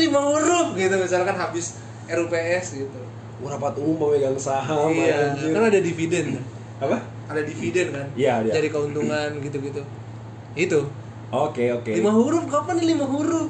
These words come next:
Speaker 2: Itu
Speaker 1: Gitu.
Speaker 2: bonus, ya, itu ditunggu-tunggu kan, dari bonus atau T H R. Nah, biasanya setelah T H R turun, itu kan biasanya kenapa seneng, karena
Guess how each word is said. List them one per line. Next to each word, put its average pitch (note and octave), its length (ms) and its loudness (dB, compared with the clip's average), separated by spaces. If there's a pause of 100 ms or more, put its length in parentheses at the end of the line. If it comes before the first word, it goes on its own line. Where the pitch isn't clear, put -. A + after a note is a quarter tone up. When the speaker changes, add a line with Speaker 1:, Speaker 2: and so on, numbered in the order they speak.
(120)
Speaker 2:
Itu C#3 200 -6
Speaker 1:
Gitu. D3 80 4
Speaker 2:
bonus, D3+ 480 0
ya, A#2+ 200 0 (160)
itu C3 160 -2
ditunggu-tunggu C#3+ 580 2
kan, A#2+ 140 0 (160)
dari A2 160 -2
bonus A#2+ 280 0
atau A#2+ 120 -4
T A2+ 80 -6
H G2+ 200 -4
R. A#2 100 -4 (460)
Nah, A2 100 -6
biasanya A#2 340 -2 (340)
setelah A2 240 -8
T A2+ 60 -8
H A2 80 -4
R A2 140 -6
turun, D3+ 280 -2 (580)
itu D3 120 -4
kan G3+ 120 0
biasanya G3+ 280 0
kenapa D3+ 260 -4 (500)
seneng, C#3+ 280 -4
karena D#3 300 -2